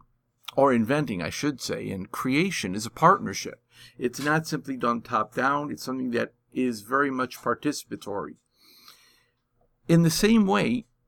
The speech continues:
that a parent partners with God in the creation of a hum-, of a new human life, each of us have to be partners in the same kind of process of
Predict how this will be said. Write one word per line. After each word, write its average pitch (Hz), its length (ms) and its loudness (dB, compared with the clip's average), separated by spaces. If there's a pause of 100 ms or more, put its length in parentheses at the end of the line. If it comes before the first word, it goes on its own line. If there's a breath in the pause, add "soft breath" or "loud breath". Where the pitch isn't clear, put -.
(160)
that 127 360 4 (120)
a 127 60 4
parent 165 600 -2 (920)
partners 156 580 0
with 131 220 -4
God 143 320 0
in 110 60 -6
the 110 80 -4
creation 127 580 -2
of 113 100 0
a 117 40 2
hum-, 123 440 -2
of 107 180 0
a 110 80 2
new 127 240 2
human 123 360 0
life, 127 460 -2 (640 loud breath)
each 226 280 0
of 165 120 -2
us - 280 0
have 143 220 -2
to - 60 -12
be 139 140 -6
partners 113 500 -2
in 107 80 -6
the 104 80 -6
same 143 300 -6
kind 127 260 -4
of 113 100 -12
process - 760 -4 (760 loud breath)
of 139 460 4